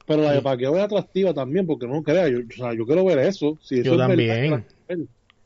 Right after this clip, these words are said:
Speaker 2: No, supuestamente Ryan fue el que lo puso.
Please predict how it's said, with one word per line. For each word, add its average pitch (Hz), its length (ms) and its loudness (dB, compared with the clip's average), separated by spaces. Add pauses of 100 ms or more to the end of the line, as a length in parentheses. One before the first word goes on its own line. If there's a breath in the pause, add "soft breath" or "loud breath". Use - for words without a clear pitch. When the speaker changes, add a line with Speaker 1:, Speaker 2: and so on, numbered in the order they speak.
(120)
Speaker 2:
No, 160 240 0
supuestamente 135 680 2
Ryan 147 320 4
fue 180 140 4
el 185 60 2
que 233 80 2
lo 190 160 6
puso. 220 420 -2